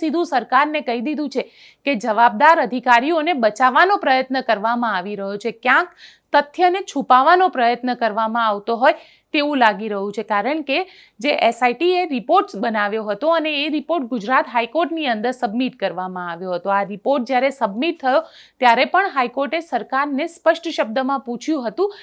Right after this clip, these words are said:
કે શું અધિકારીઓને બચાવવાનો પ્રયત્ન કરવામાં આવી રહ્યો છે,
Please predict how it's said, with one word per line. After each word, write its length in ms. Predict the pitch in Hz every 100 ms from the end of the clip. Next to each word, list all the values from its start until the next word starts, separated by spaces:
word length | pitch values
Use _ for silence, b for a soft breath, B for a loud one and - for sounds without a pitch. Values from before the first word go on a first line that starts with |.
| B -
કે 100 | 302
શું 180 | 349 359
અધિકારીઓને 640 | 214 233 247 254 339 339 294
બચાવવાનો 500 | 202 208 208 262 359 359
પ્રયત્ન 300 | 339 339 339 339
કરવામાં 420 | 311 311 311 320
આવી 200 | 302 311 311
રહ્યો 260 | 294 302
છે, 100 | 320